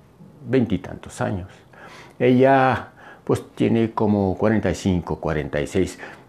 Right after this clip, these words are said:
raya en los cincuenta. Pero bueno, me encontré a esta sobrina.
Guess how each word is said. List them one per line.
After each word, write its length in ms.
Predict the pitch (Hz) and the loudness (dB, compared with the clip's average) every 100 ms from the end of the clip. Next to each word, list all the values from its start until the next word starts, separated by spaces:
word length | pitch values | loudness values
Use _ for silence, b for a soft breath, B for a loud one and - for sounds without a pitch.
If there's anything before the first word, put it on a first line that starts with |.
| - | -10
raya 460 | - 147 160 180 165 | -2 2 4 4 2
en 140 | 143 | 4
los 140 | 110 - | 2 0
cincuenta. 640 | 90 73 60 60 - - - - - - - - - _ - _ - _ - | -4 -2 -4 -4 -8 -16 -16 -20 -20 -20 -20 -20 -20 _ -20 _ -20 _ -6
Pero 160 | 143 165 | 2 6
bueno, 160 | 214 - B B B B _ - | 4 2 B B B B _ -4
me 160 | 95 | 0
encontré 520 | 85 82 85 80 85 78 | 0 0 -2 0 2 2
a 60 | |
esta 200 | - 78 | 0 -10
sobrina. 600 | - 78 117 127 104 - | -6 -2 2 2 2 -4